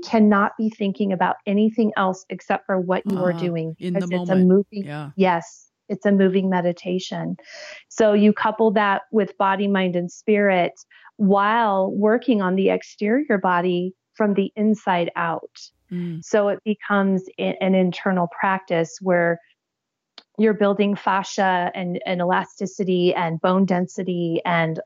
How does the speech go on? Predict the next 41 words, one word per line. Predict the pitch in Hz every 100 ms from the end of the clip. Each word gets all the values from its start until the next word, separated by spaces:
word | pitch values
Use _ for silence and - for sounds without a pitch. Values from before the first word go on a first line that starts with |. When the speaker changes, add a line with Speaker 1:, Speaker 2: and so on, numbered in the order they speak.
| _ -
Speaker 1:
and | 185 165
your | 165 180 -
organs | 220 226 220 220
start | 220 208 -
to | 208
move | 190 180
around | 175 202 220 208 190
and | 175
massage | 170 - 208 202 185
each | 180 - 180
other. | 175 175 170
And | - 185
then | 175 175 170 - - -
all | 196 196
of | 190
a |
sudden | 196 190 185
it | 180
comes, | - 190 180 175 _ _ _ _
you | 180
know, | 170 165 - - _ _
out | 208 - -
through | 208 214
your | 185 175
muscles, | 202 240 226 214 190 185
and | 180
everything | 170 175 - 170
is | 165 -
loose | 240 240 208 -
and, | 175 160 165 -
and, | 175 165
and | - 170 170 -
moving | 208 233 214 180
freely, | - 226 233 208 185
and | 170 165
your | 165
balance | 233 226 220 214
is | 196 175
improving. | 170 - 170 165
So | 165 208 196
it | 190